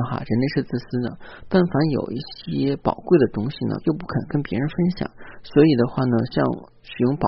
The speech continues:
石的人，当时也就是一些王公权贵或者当时的这个巫医啊、祭司呀，他们知道宝石使用，但是他们不会轻易传授给别人，让劳苦大众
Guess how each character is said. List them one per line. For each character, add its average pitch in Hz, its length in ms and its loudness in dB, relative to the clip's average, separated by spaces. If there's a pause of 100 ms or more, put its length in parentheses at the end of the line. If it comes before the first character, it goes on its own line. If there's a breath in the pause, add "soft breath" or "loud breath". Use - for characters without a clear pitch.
(140)
石 - 160 -2
的 135 80 6
人， - 240 -4 (320 soft breath)
当 127 160 4
时 - 40 -6 (120)
也 - 80 0
就 120 160 0
是 139 60 -4 (100)
一 - 80 -2
些 117 160 2
王 101 160 0
公 123 160 0
权 - 240 -4
贵 - 160 -2
或 - 200 -2
者 - 40 -12 (160)
当 120 160 2
时 - 160 -6
的 113 160 2
这 117 120 0
个 - 120 -4 (160)
巫 131 80 -4
医 120 240 -4
啊、 117 160 2
祭 - 80 -4 (160)
司 131 160 -4
呀， 101 80 2 (320 loud breath)
他 - 80 -10
们 123 120 4
知 123 120 0
道 117 80 0
宝 - 160 -4
石 - 160 -4
使 - 240 -8
用， 127 80 0 (360 loud breath)
但 202 120 4
是 202 80 2
他 185 120 4
们 180 120 2
不 - 120 -6
会 170 120 4
轻 - 160 -10
易 156 80 2
传 - 160 -4
授 - 160 -4
给 - 240 -4
别 - 160 -4
人， 123 160 -2
让 156 80 4 (160)
劳 110 160 2
苦 - 160 -6
大 - 160 0
众 - 160 -4